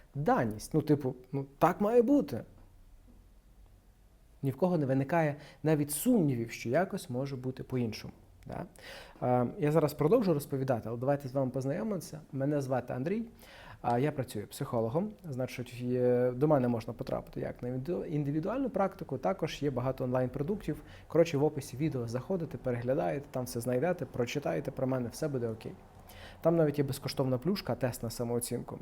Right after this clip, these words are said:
тому точно рекомендую забрати його. Е, і що відбувається? Да, коли жінка, е, так соціум вже на сьогоднішній день реальності диктує,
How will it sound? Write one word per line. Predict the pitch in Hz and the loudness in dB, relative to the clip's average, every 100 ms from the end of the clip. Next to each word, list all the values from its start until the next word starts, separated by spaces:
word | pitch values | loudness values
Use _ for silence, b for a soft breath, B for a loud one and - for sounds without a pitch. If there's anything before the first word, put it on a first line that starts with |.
| 117 | -6
тому | 127 123 | -2 0
точно | 139 147 131 | 2 0 2
рекомендую | 117 113 113 120 123 | -2 -2 -2 0 -2
забрати | 113 113 123 123 | -2 -4 -4 -6
його. | 113 143 - B B B B B B B B - - 143 | -10 -12 -18 B B B B B B B B -20 -8 0
Е, | 156 156 156 151 156 B B B B B _ _ - | 4 4 6 6 4 B B B B B _ _ -4
і | 156 | 0
що | - | 4
відбувається? | 202 170 170 156 113 107 - - - - - | 4 4 6 6 6 0 -10 -14 -20 -16 -2
Да, | 135 147 180 | 2 4 2
коли | - 143 139 | 2 2 2
жінка, | 127 196 190 160 131 147 131 123 127 123 | 2 0 4 4 2 -2 -4 0 0 2
е, | |
так | 143 143 | 0 -2
соціум | - 180 175 139 135 | 2 4 4 2 -2
вже | 127 131 | 2 0
на | 120 | 0
сьогоднішній | 139 139 139 131 | 0 0 0 -2
день | 135 127 | 0 2
реальності | 139 151 143 - | 2 2 -2 -6
диктує, | 117 120 - 220 175 185 | -8 -8 -4 0 2 2